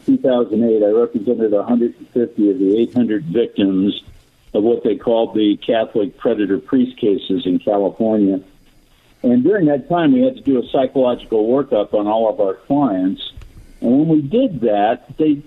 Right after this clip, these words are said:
told me something kind of interesting about people that have gone through abuse or gone through any kind of serious hardship. And that is that eighty-five percent of the time, it really wrecks their life, at least a little bit and sometimes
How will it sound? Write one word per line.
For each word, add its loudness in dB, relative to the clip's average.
told 0
me -2
something 0
kind 0
of -2
interesting 0
about 0
people 0
that 2
have 0
gone 2
through 0
abuse 0
or 0
gone -2
through 2
any 2
kind 0
of -8
serious 0
hardship. -2
And 2
that 2
is 2
that 2
eighty-five -2
percent -2
of -2
the -4
time, -2
it -4
really 2
wrecks -2
their 0
life, 0
at -2
least 0
a 0
little 2
bit -2
and -6
sometimes -2